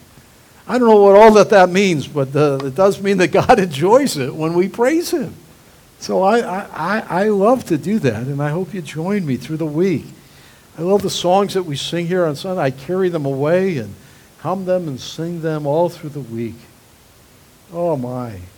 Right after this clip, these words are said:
and of our Redeemer. Number three, remember you share the same world as the animals, and yet you're not an animal.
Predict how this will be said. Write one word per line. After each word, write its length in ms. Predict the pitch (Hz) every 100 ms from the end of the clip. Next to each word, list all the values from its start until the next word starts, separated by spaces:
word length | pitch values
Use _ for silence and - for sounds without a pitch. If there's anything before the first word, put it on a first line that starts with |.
| - _ -
and 140 | 135 131
of 180 | 123
our 160 | 127 127
Redeemer. 540 | 131 127 127 110 101
Number 200 | 123 190
three, 240 | 185 208 160
remember 640 | 143 160 220 220 175 143 - - -
you 220 | 180 240
share 360 | 226 220 226 190
the 60 |
same 320 | - 202 220
world 360 | 196 214 254 180
as 160 | 147 170
the 140 | 165
animals, 480 | 262 247 180 185 190
and 100 | 185
yet 180 | 202 202
you're 140 | 190
not 220 | 208 233
an 120 | 240
animal. 500 | 262 320 349 180 110